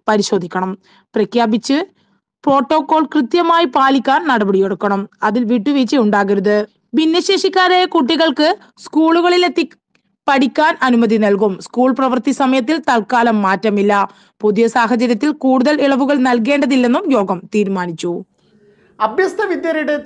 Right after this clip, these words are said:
Speaker 2: തൊഴിൽ ഉറപ്പാക്കൽ പദ്ധതിയിലൂടെ അഞ്ചു വർഷത്തിൽ ഇരുപത് ലക്ഷം പേർക്ക് കേരള knowledge economy mission തൊഴിലവസരം ഉറപ്പാക്കും. അഞ്ചു ലക്ഷത്തോളം അഭ്യസ്ത വിദ്യർക്ക് തൊഴിലവസരം ഉറപ്പാക്കുകയായിരിക്കും ആദ്യഘട്ട ദൗത്യം.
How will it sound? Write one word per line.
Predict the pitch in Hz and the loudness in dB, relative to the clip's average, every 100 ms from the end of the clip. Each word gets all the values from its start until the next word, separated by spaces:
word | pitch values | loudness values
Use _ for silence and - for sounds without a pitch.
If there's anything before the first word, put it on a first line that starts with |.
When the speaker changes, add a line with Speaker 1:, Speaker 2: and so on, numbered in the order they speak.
| 269 | -2
Speaker 2:
തൊഴിൽ | 254 311 | -2 -2
ഉറപ്പാക്കൽ | 320 262 262 269 294 302 | -6 -4 -2 -2 -2 -2
പദ്ധതിയിലൂടെ | 285 254 190 240 220 196 180 165 - - _ 220 | -4 -4 -4 -6 -6 -8 -8 -8 -12 -20 _ -8
അഞ്ചു | 254 285 | -6 -4
വർഷത്തിൽ | 359 277 269 285 254 240 262 - - | -2 -2 -2 -6 -6 -8 -12 -20 -12
ഇരുപത് | 254 320 370 381 | -8 -6 -4 -4
ലക്ഷം | 330 330 285 | -4 -4 -2
പേർക്ക് | 247 240 247 247 | -2 -2 -6 -6
കേരള | 254 285 285 | -4 -2 -2
knowledge | 254 233 254 294 294 285 233 | -4 -4 -2 -2 -4 -12 -14
economy | 190 277 302 302 | -8 -6 -4 -4
mission | 254 233 247 285 | -6 -6 -8 -6
തൊഴിലവസരം | 240 254 262 254 262 240 247 | -6 -2 -2 -4 -4 -6 -6
ഉറപ്പാക്കും. | 208 202 208 190 160 131 _ _ _ _ _ _ _ | -6 -4 -2 -4 -8 -20 _ _ _ _ _ _ _
അഞ്ചു | 220 247 330 | -10 -6 -2
ലക്ഷത്തോളം | 294 294 311 277 277 320 - | -2 -4 -4 -2 0 -2 -6
അഭ്യസ്ത | 226 196 311 339 | -8 -6 -8 -6
വിദ്യർക്ക് | 294 240 262 262 254 240 | -8 -4 -6 -4 -6 -4
തൊഴിലവസരം | 262 294 302 285 277 277 269 - _ | -2 -2 -4 -4 -4 -4 -6 -18 _
ഉറപ്പാക്കുകയായിരിക്കും | 214 233 240 285 277 269 254 226 226 214 339 349 | -4 -2 0 -2 -2 -6 -4 -4 -4 -8 -10 -8
ആദ്യഘട്ട | 220 208 202 233 233 226 | -6 -4 -6 -6 -6 -6
ദൗത്യം. | 185 185 180 151 | -6 -6 -8 -16